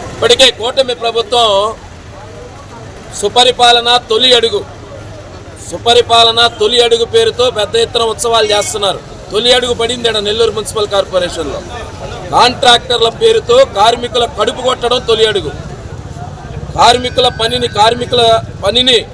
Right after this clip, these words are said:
కాంట్రాక్టర్లకు అప్పగించి వాళ్ళ జోబులు నింపడం తొలి అడుగు. ఈ నెల్లూరు నగరపాలక సంస్థలో మూడు వేల మంది కుటుంబాలని ఈరోజు నిర్దాక్షిణ్యంగా కార్పొరేషన్ నుంచి గెంటివేసి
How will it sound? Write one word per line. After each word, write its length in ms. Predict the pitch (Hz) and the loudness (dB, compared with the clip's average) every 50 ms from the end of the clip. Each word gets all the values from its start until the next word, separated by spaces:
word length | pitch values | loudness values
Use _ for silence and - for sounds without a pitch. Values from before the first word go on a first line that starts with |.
| - | -2
కాంట్రాక్టర్లకు 680 | 165 202 226 233 - 240 240 233 - 233 233 226 - 214 | -2 -2 -2 0 2 2 2 2 0 -2 -4 -2 -2 -2
అప్పగించి 680 | 220 214 226 226 226 233 226 - - 254 254 269 277 262 | -4 -4 -4 -4 -4 -4 -6 -6 -4 2 4 4 4 4
వాళ్ళ 260 | - 185 196 214 214 | 2 2 2 2 0
జోబులు 460 | 214 - - 214 254 285 285 294 277 | 0 2 4 6 6 6 6 4 0
నింపడం 400 | 262 247 247 - 240 240 254 269 - | 0 -2 -4 -2 -2 -2 -2 -2 -2
తొలి 200 | - 220 214 214 | -2 -2 0 0
అడుగు. 260 | 208 196 185 - - - - - - - - - - - - - - - - - - - - - - - | 0 -2 -4 -6 -10 -14 -14 -14 -14 -14 -14 -14 -14 -14 -14 -14 -14 -12 -12 -12 -12 -12 -12 -12 -8 -2
ఈ 180 | 190 240 254 254 | 0 0 0 2
నెల్లూరు 440 | 233 208 214 233 247 262 262 269 262 | 2 0 0 2 4 4 6 6 4
నగరపాలక 600 | 233 220 208 214 233 240 226 233 226 220 220 214 | 2 0 -2 -2 -2 -2 0 0 2 2 2 0
సంస్థలో 760 | 208 - - 196 196 - - - 202 196 220 247 262 269 269 262 - - - - - - - - - | -2 -4 -4 -4 -4 -6 -6 -4 -2 0 2 6 6 6 6 4 -2 -10 -12 -12 -12 -12 -14 -10 -8
మూడు 220 | 139 165 220 226 233 | -2 -2 2 4 4
వేల 300 | 220 214 233 254 262 254 | 4 4 4 4 2 2
మంది 280 | 247 240 240 233 233 | 2 0 0 0 -2
కుటుంబాలని 800 | 220 - 202 208 240 233 233 226 226 226 220 220 220 226 240 254 269 262 262 - - - - - - 160 | -2 0 -2 0 0 -2 2 2 2 2 2 0 0 0 4 4 4 4 2 -4 -12 -18 -20 -16 -10 -2
ఈరోజు 240 | 202 226 247 247 240 | 0 0 2 2 0
నిర్దాక్షిణ్యంగా 1200 | 220 214 214 208 170 226 240 254 262 - - 254 240 233 233 226 220 220 226 240 247 254 247 - - - - - - - | 0 0 -4 -4 2 2 2 2 2 0 -2 -4 -2 -2 -2 -2 0 2 4 4 4 4 2 0 -4 -12 -18 -14 -2 2
కార్పొరేషన్ 680 | 185 240 262 254 - 247 247 240 247 233 - 233 226 | 4 4 4 2 0 -2 0 2 2 2 0 -2 -2
నుంచి 240 | 226 226 - 220 220 | -2 -4 -6 -6 -8
గెంటివేసి 840 | - - 196 214 226 254 240 233 226 220 208 - - 240 262 269 262 | -2 -2 -2 -2 -2 -4 0 2 2 2 2 0 0 4 6 6 6